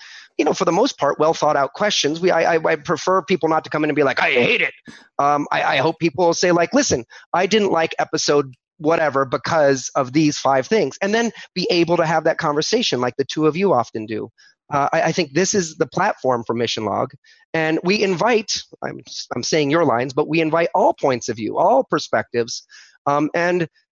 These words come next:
you guys have always handled that well. Um, I'm gonna stop talking in just a bit, but you guys have always been able to sort of look at the positive, the negative, find balance in between, and be objective. And, and,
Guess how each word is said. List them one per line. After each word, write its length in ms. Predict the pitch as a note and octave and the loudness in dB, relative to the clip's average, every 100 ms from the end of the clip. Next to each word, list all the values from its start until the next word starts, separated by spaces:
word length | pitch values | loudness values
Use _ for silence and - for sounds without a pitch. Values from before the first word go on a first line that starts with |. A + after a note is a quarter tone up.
| _ | _
you 160 | D#3 G3 | -4 0
guys 300 | B3 C4 - | 2 0 0
have 220 | A3 A3 - | 0 0 0
always 340 | G#3+ A3+ G#3 | 2 2 0
handled 340 | F3+ F3 D#3+ | -2 -2 -2
that 220 | D3+ D#3 C3+ | 0 0 2
well. 420 | B2+ A#2 G#2+ - | 2 2 0 -2
Um, 200 | C#3 C3 | -2 0
I'm 80 | G3 | 0
gonna 100 | A3 | 0
stop 220 | - F3+ | 0 -2
talking 340 | F#3 E3 D#3+ | 0 -2 0
in 80 | C3+ | -2
just 220 | C3 F3+ | 0 -2
a 40 | D3 | 0
bit, 200 | C#3+ - | -2 -2
but 100 | - | -4
you 120 | F#3+ | -2
guys 200 | G#3 G3+ | 0 0
have 120 | D#3+ | 0
always 320 | - G3 A3 E3+ | 2 2 2 0
been 160 | E3 | 0
able 320 | D#3+ D3+ C#3+ | 2 2 2
to 160 | C#3+ C3+ | 0 -4
sort 220 | - C#3 | 0 2
of 140 | C3+ A#2 - - _ - - - | 0 -4 -20 -20 _ -20 -20 -6
look 240 | C#3+ E3+ | -2 -2
at 80 | - | -2
the 80 | C3+ | -4
positive, 580 | - F#3 G3 F#3+ F3+ D#3+ | -2 2 2 4 2 2
the 80 | C3+ | 2
negative, 500 | D3 E3 E3 D#3+ D3+ | 2 2 2 2 0
find 340 | - C#3+ B2+ | 0 -2 0
balance 380 | B2+ F#3 F3+ F3 | 0 0 0 0
in 80 | D3+ | -4
between, 560 | C3+ - E3 D#3+ D3+ | -4 -4 -2 0 0
and 220 | D3 B2+ B2 | 0 -2 0
be 80 | |
objective. 600 | B2+ A#2 D#3 D3+ D3 C3 | -2 0 -2 0 0 0
And, 160 | B2+ A#2+ - | -2 -2 -4
and, 260 | B2+ B2+ | -4 -4